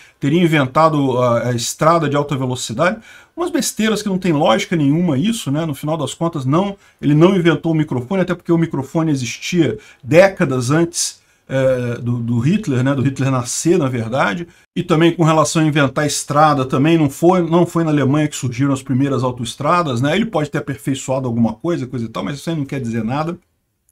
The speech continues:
E o pior de tudo, é o que eu falo, você usar esse tipo de, de argumento, esse tipo de fala, "Ah, não, mas Hitler fez não sei o que lá, ah, mas os nazistas desenvolveram a indústria aeroespacial", sei lá o quê, que foram os argumentos que ele usou lá, né?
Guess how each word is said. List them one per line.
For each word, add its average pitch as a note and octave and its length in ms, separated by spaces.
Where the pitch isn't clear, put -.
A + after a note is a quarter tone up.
E A3+ 280
o G3 100
pior G#3+ 260
de A3 100
tudo, F3+ 320
é C#3 60
o D#3 40
que E3 100
eu F3 40
falo, A#2 300
você C3+ 440
usar E3+ 380
esse F#3 160
tipo D3+ 200
de, C3+ 200
de B2+ 100
argumento, C3+ 560
esse - 160
tipo B2 220
de A2+ 80
fala, D3 320
"Ah, G3+ 120
não, G3+ 160
mas D#3+ 200
Hitler F3+ 440
fez E3+ 200
não D3+ 80
sei E3 160
o E3+ 40
que C#3 80
lá, C#3 220
ah, G3 160
mas G3+ 200
os E3+ 100
nazistas E3+ 580
desenvolveram D#3+ 800
a D3+ 60
indústria C#3+ 640
aeroespacial", C#3 1000
sei B2 140
lá C#3+ 60
o C#3 60
quê, D3+ 260
que - 60
foram E3+ 240
os C#3 60
argumentos C#3+ 480
que - 80
ele C#3+ 100
usou A#2+ 300
lá, B2+ 240
né? C#3+ 160